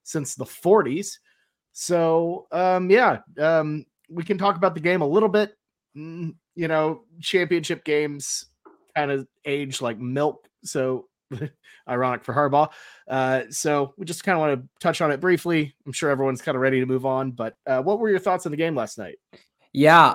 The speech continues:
Speaker 2: um, Michigan obviously was the way better team, and we knew that coming in. And the only way that Washington was gonna win this game was on the back of Michael Penix, and it just, he didn't bring it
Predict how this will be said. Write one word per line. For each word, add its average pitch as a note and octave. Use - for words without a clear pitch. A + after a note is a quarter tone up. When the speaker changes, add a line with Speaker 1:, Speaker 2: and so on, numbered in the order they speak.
Speaker 2:
um, B2+
Michigan D3
obviously G2+
was A2+
the A2
way G#2
better F#2
team, G2
and G2+
we F#2
knew F#2
that G2
coming G2+
in. G2
And G#2
the C3+
only D#3+
way B2
that G2+
Washington G#2+
was G2
gonna F#2+
win G2
this F#2+
game G#2
was G#2
on G#2+
the F#2+
back F#2
of -
Michael G2+
Penix, G2
and F2
it G#2+
just, G2+
he A#2+
didn't F#2
bring D#2+
it D#2+